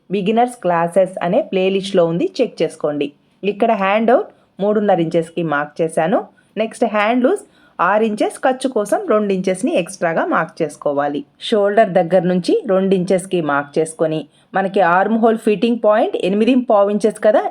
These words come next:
ఇక్కడ పావు ఇంచు తగ్గించేసి ఎనిమిది ఇంచెస్కి మార్క్ చేసుకోవాలి. ఖర్చు కోసం ఇక్కడ రెండు ఇంచెస్కి మార్క్ చేసుకోవాలి. నెక్స్ట్ ఈ షోల్డర్ దగ్గర నుంచి హ్యాండ్ కర్వ్ని ఇలా నీట్‌గా డ్రా చేసుకోవాలి. కర్వ్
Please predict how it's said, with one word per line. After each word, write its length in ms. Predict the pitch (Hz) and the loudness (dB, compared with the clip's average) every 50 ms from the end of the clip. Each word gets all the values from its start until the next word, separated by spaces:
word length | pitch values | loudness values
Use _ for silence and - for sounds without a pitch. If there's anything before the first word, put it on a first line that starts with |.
| - 190 | -4 -4
ఇక్కడ 220 | 190 190 254 269 294 277 285 - | -2 0 0 2 2 0 2 2
పావు 260 | 196 185 190 208 226 247 | 4 6 6 4 4 2
ఇంచు 180 | 240 240 240 - 180 | 0 0 0 0 0
తగ్గించేసి 600 | 160 151 156 175 180 170 - 165 160 165 262 349 480 480 - _ _ _ _ _ - 196 | 0 0 0 -2 -2 0 0 0 0 2 2 0 0 -2 -4 _ _ _ _ _ -2 0
ఎనిమిది 300 | 220 240 277 320 247 233 185 180 | 0 2 2 2 2 2 0 0
ఇంచెస్కి 400 | 170 190 175 175 - - 285 453 494 - - 214 220 | 0 0 -2 -2 -2 -4 -4 -4 -4 -4 -4 -2 -2
మార్క్ 200 | 196 175 - - - | -2 -2 -4 -2 -4
చేసుకోవాలి. 580 | 147 147 - - - 156 147 143 143 143 135 - - _ - _ _ _ _ _ _ _ _ - | -4 -4 -4 -4 -2 0 0 0 -2 -2 -4 -8 -10 _ -20 _ _ _ _ _ _ _ _ 0
ఖర్చు 260 | 226 214 214 - 269 254 240 | 0 0 2 0 -2 0 0
కోసం 260 | 220 220 220 359 415 320 185 | 0 2 0 -2 0 0 -2
ఇక్కడ 160 | 185 202 190 180 170 170 | 0 2 2 2 4 2
రెండు 180 | 170 175 170 165 160 | 2 2 0 -2 0
ఇంచెస్కి 380 | 160 165 156 - - - - 381 233 | 0 -2 -4 -4 -4 -6 -4 -2 -2
మార్క్ 220 | 165 147 143 - - 156 | -2 -2 -4 -4 -4 -6
చేసుకోవాలి. 540 | 147 147 - - 156 156 151 151 160 202 320 240 | -6 -6 -4 -4 -2 -2 0 0 0 2 2 0
నెక్స్ట్ 240 | 240 - - - 262 330 392 - - 202 | 0 -2 -4 -2 -2 -2 -2 -2 -4 -4
ఈ 40 | 180 - - | -4 0 2
షోల్డర్ 440 | 220 208 214 220 226 254 247 220 185 196 | 4 4 4 4 4 4 2 2 2 0
దగ్గర 280 | 185 175 160 190 185 180 185 185 | 0 2 2 2 2 2 2 0
నుంచి 260 | 185 180 170 - 370 523 571 - _ _ _ _ _ _ _ _ _ _ - | 0 -2 0 0 -2 -2 -2 -4 _ _ _ _ _ _ _ _ _ _ -2
హ్యాండ్ 300 | 208 208 214 233 240 233 202 - - | -2 0 0 0 0 0 -2 0 0
కర్వ్ని 400 | 185 175 175 175 175 180 202 269 277 - 175 | 0 0 2 0 0 0 0 -2 -2 -2 -2
ఇలా 120 | 170 165 165 165 170 | 0 0 0 0 0
నీట్‌గా 440 | 190 208 226 240 240 - 202 214 277 320 233 | 0 0 0 -2 0 0 0 0 0 2 2
డ్రా 100 | 214 180 156 147 - | 2 2 2 0 -2
చేసుకోవాలి. 580 | 151 143 - - - 160 151 147 147 143 143 143 _ _ _ _ _ _ _ _ _ _ _ _ _ _ _ - - | -4 -4 -4 -6 -4 -2 0 0 0 0 -4 -6 _ _ _ _ _ _ _ _ _ _ _ _ _ _ _ -4 -2
కర్వ్ 260 | 196 190 214 220 | -2 0 0 -2